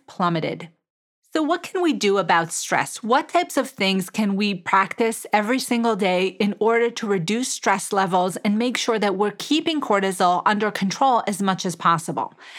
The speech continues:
As I said before, the first step is awareness. You want to make sure that you're clearly identifying the situations, the people, or the circumstances where you feel stressed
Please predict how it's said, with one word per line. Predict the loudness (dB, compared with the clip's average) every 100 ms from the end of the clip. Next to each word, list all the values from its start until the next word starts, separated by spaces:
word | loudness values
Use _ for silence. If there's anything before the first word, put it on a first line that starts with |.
| -18 -14 -2
As | 0 2
I | 2
said | 0 0 0 0
before, | -2 0 0 2 0 0
the | -2
first | -2 0 0 0
step | -4 0 0 0 -6 -2
is | -2 -2 -4
awareness. | -2 0 0 0 0 -2 -6
You | -4 -2
want | 2 2
to | 2
make | 0 -2 -4
sure | -2 0
that | 0 0
you're | -2 -2
clearly | -4 -2 0 0 -2 -2
identifying | 0 0 0 0 2 2 2 -2 -6 -14 -8
the | -4
situations, | -2 -2 -2 0 2 0 0 2 2 -2 -6 -20 -6
the | -6
people, | -2 -2 2 2 4 2 -2 -14 -6 0
or |
the | 0
circumstances | 0 0 0 -2 0 0 0 0 0 -2 -2 -2
where | 0 0
you | 0 0 0 0
feel | -2 0 0
stressed | -2 -2 2 2 0 -8